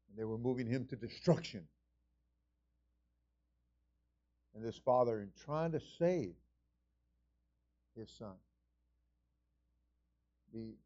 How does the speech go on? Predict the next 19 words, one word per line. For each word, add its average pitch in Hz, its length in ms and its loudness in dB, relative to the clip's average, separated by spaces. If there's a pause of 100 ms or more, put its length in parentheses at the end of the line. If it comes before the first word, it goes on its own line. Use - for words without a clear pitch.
(120)
the 104 300 -8 (1120)
moment 160 520 10 (420)
became 120 420 -6
so 147 640 6
extreme 135 640 -6 (1800)
that 104 260 -2 (1800)
the 110 120 -16
father 139 300 6
was 110 160 -2
actually 117 480 2 (800)
beginning 120 360 0
to 107 80 -4
drown 113 440 0
himself. 95 400 -10 (1900)
So 120 80 -4
they 120 80 2
were 123 80 0
both 131 380 4
drowning 92 240 -4